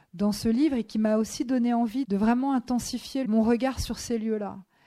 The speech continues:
Euh, je trouve que dans une scène de théâtre, ça se donne moins comme ça. On voit qu'on est rentré dans la salle, on suspend son incrédulité, comme je disais hier,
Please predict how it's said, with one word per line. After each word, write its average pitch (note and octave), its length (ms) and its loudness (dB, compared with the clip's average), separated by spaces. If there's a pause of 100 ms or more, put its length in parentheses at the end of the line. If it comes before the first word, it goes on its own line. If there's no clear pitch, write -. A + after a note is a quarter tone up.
(260)
Euh, G3 40 -4
je - 80 -8
trouve - 180 -10
que B3+ 80 -2
dans A#3 160 0
une A#3 180 0
scène A#3+ 240 -2
de A#3 100 -2
théâtre, A#3+ 640 -4 (140)
ça - 160 -4
se A#3 160 -2
donne A#3 220 4
moins A#3+ 280 -2
comme A#3+ 160 -6
ça. G#3 400 -10
On G3+ 80 -2
voit A#3 220 2
qu'on A#3 180 -2
est G3+ 120 2
rentré A#3 440 0
dans A#3 160 -2
la A3+ 140 -4
salle, B3+ 440 -4 (360)
on F#3+ 100 -2
suspend A#3 480 -4
son G3+ 400 -2
incrédulité, G3+ 800 0
comme G#3 160 -2
je E3 60 -2
disais F#3+ 260 0
hier, A#3 300 0